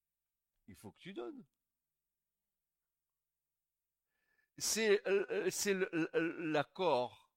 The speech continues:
c'est le ceta, vous savez, l'accord commercial entre l'Europe et le Canada. On fait pas un accord comme ça sans réciprocité dans les accords.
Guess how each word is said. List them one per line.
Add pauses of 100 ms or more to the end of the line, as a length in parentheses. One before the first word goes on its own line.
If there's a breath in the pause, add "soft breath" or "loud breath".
(300)
c'est
le
ceta,
vous
savez, (140)
l'accord
commercial
entre
l'Europe
et
le
Canada. (1300)
On
fait
pas (380)
un
accord
comme
ça
sans
réciprocité
dans
les
accords.